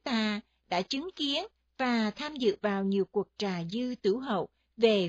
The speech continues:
Fidel Castro, kẻ mới chết cách đây vài hôm. Chúng ta đã thấy có những cuộc va chạm căng thẳng giữa những anh chị em vẫn coi Fidel là anh hùng,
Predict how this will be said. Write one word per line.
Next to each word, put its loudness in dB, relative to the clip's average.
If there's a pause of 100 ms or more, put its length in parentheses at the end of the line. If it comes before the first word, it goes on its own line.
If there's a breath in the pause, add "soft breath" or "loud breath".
Fidel 2
Castro, -2 (720)
kẻ 4
mới 0
chết -2
cách -2
đây 0
vài 0
hôm. 0 (1080)
Chúng -2 (120)
ta 0
đã 0
thấy -2 (340)
có 2
những -2
cuộc 0
va -2
chạm 0
căng -6
thẳng -4 (320)
giữa 2
những -2
anh -4
chị 2
em 0 (300)
vẫn 0
coi 0
Fidel 0
là 0
anh -2
hùng, 0